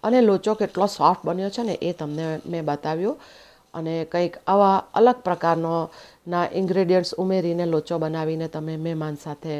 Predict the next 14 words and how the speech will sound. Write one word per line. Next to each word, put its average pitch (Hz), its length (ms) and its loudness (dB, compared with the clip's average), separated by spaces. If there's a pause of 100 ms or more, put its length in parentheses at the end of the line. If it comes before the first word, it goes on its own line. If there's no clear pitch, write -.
(120)
પરિવારને 156 500 -4
પણ 170 180 -8
સર્વ 143 220 -8
કરી 139 260 -8
શકો. 165 360 -6 (800)
તો 151 100 -4 (240)
મળતા 180 380 0
રહીશું 202 500 0
આવી 185 260 4
જ - 120 -10
એક 185 200 -2
નવી 175 300 -2
રેસિપી 180 420 -2
સાથે. 202 360 -4